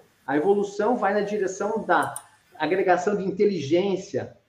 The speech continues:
eh, capacidade cognitiva e, mais ainda, adaptabilidade aos processos de manufatura.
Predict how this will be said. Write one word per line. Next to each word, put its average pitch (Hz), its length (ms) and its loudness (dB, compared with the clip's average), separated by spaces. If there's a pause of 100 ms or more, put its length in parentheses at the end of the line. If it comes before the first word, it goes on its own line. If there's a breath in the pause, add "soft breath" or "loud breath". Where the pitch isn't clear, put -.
(340)
eh, 147 320 0
capacidade 175 640 0
cognitiva 202 840 0
e, 185 80 0
mais 226 500 2
ainda, 208 480 0
adaptabilidade 175 1120 2
aos 143 140 2
processos 143 500 -6
de 143 80 -4
manufatura. 139 560 -6